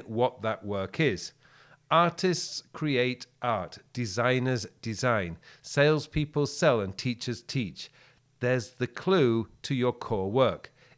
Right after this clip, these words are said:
It's the art you create, the designs you design, and the sales you make. You must make time for doing that core work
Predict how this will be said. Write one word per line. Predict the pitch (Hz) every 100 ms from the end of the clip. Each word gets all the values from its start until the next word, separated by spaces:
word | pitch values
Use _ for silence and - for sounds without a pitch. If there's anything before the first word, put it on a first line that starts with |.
| -
It's | 156 160 -
the | 135 143 _
art | 131 135 127 - - -
you | 117
create, | - 117 117 104 90 - _ -
the | 113
designs | 120 101 113 120 123 117
you | 127
design, | 107 117 - 117 104 101 -
and | 107
the | 104
sales | - - 104 104 104 101 -
you | 107 107
make. | 110 123 92 - - _ - - -
You | 127
must | 127 127 147 147 - -
make | 131 131 131
time | - - 143 135
for | 120 120
doing | 104 131 135 139 107
that | 113 107 -
core | - 117 110 104
work | 143 175 131 -